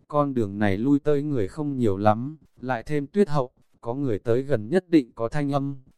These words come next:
bởi vậy gần sát Nguyên Ca Nhi, nhẹ giọng nói, "Nguyên Ca Nhi, nếu là có thiên di nương không còn nữa,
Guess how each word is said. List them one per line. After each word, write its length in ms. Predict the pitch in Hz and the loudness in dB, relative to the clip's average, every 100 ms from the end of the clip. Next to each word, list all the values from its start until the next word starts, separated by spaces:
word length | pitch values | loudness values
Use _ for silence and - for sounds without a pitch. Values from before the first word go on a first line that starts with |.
| - | -6
bởi 220 | 110 92 | -2 0
vậy 220 | 90 117 107 | 4 4 4
gần 260 | 110 95 | -2 0
sát 280 | - 180 170 | 2 2 2
Nguyên 240 | 156 147 | 0 0
Ca 180 | 135 143 | 0 0
Nhi, 400 | 139 147 139 135 _ _ - | 0 -2 -2 -6 _ _ -12
nhẹ 300 | 123 123 107 | -4 -4 0
giọng 240 | 113 110 _ _ _ _ _ _ _ _ _ | 2 2 _ _ _ _ _ _ _ _ _
nói, 400 | 117 107 104 139 - - - | -2 2 2 -2 -8 -20 -6
"Nguyên 240 | 135 143 | 0 0
Ca 200 | 139 143 | 2 0
Nhi, 400 | 139 151 139 135 - - | 2 0 0 -4 -16 -20
nếu 340 | - 113 117 143 | -10 0 2 2
là 160 | 120 | 0
có 180 | 98 110 | 0 -4
thiên 260 | 165 156 139 | 4 4 8
di 200 | 139 139 | 8 8
nương 260 | 147 143 | 6 2
không 240 | - 151 135 | -2 -8 -2
còn 260 | 113 104 | -2 0
nữa, 340 | 120 147 160 | -2 -2 -4